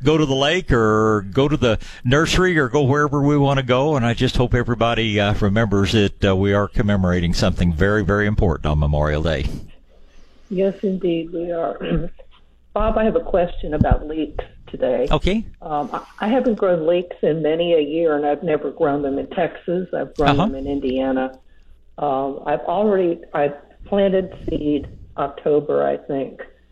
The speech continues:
Speaker 1: You
Speaker 2: And I
Speaker 1: planted
Speaker 2: managed to
Speaker 1: seed?
Speaker 2: get some seed, yeah. And I,
Speaker 1: Okay.
Speaker 2: I managed to, managed to get some. We had two of them hit the table last week.
Speaker 1: Uh-huh.
Speaker 2: My question is about the scapes. Uh, I have one that has, uh, flowered. And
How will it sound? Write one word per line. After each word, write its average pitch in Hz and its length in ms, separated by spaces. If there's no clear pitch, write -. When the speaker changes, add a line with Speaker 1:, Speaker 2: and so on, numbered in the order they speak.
Speaker 1:
You - 100
Speaker 2:
And - 0
I 123 40
Speaker 1:
planted 104 240
Speaker 2:
managed - 120
to - 80
Speaker 1:
seed? 208 360
Speaker 2:
get 147 120
some - 100
seed, 190 300
yeah. 143 420
And 156 100
I, 107 160
Speaker 1:
Okay. 185 200
Speaker 2:
I 165 40
managed - 400
to, 214 120
managed 170 360
to 220 40
get 175 320
some. 156 260
We 165 180
had 151 180
two 202 140
of 170 100
them 156 140
hit 160 180
the - 160
table 151 300
last 139 380
week. 143 280
Speaker 1:
Uh-huh. 95 220
Speaker 2:
My 190 40
question 214 500
is 156 160
about 160 320
the 135 120
scapes. 147 560
Uh, 151 340
I 165 100
have 151 160
one 160 320
that 160 120
has, 131 320
uh, 139 340
flowered. 139 540
And 147 480